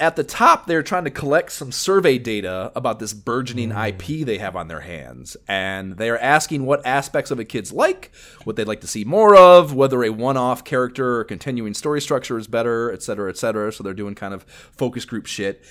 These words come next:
Speaker 1: And they're also asking capitalistic things like, would you pester your parents to buy you comic books or watch a cartoon on T V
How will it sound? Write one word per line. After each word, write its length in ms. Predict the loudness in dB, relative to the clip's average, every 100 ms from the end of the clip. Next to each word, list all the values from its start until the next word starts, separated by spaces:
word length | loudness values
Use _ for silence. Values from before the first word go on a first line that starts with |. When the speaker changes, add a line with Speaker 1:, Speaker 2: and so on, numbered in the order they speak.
| -14
Speaker 1:
And 40 | -2
they're 80 | 6
also 260 | 6 8 6
asking 640 | 4 0 -4 -4 -4 -8 -20 _ -4
capitalistic 600 | 2 2 2 -6 -6 -8
things 360 | -6 -6 -6 -6
like, 160 | -4
would 160 | -4 -6
you 100 | -6
pester 380 | -2 -2 -2 -2
your 140 | -2
parents 380 | -2 -2 -2 -6
to 100 | -6
buy 180 | -2 -2
you 180 | -2 -6
comic 320 | -4 -4 -4
books 380 | -6 -6 -10 -16 -18 -8
or 100 | -4
watch 240 | -2 -4
a 60 | -6
cartoon 480 | -2 -4 -4 -8 -8
on 160 | -8
T 180 | -8 -8
V 460 | -6 -6 -6 -10